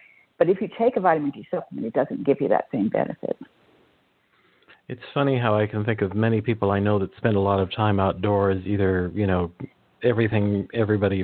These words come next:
Speaker 2: from gardeners to people who, you know, avidly bicycle. I used to be one of those people that was a touring cyclist. And everybody thinks that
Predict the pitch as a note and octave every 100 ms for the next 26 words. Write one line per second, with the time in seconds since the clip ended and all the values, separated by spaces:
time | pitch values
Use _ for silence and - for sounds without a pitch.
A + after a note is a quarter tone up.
0 | - F2+ F2 F2 G2+ G2+ F#2 G2 F#2 F2+
1 | - - - - - - _ - A2 F#2+
2 | - G2+ G2 F2+ F#2 F#2 F2+ E2+ G2 F#2
3 | F2+ F2 F2 - - A2 G#2+ F#2+ G2 F#2
4 | E2 G2 G2+ G2 F#2 F2 F#2 F#2 - E2+
5 | F2+ F2 F2 - F#2+ - F2+ F2+ E2+ E2+
6 | - G2+ F2 E2+ G2+ G2+ G2+ E2 - -
7 | - - - - - _ C3+ B2 A2+ G#2+
8 | G#2 G#2+ - _ _ _ - C3+ C3 B2
9 | A2 - C3 A#2 - A#2+ G#2+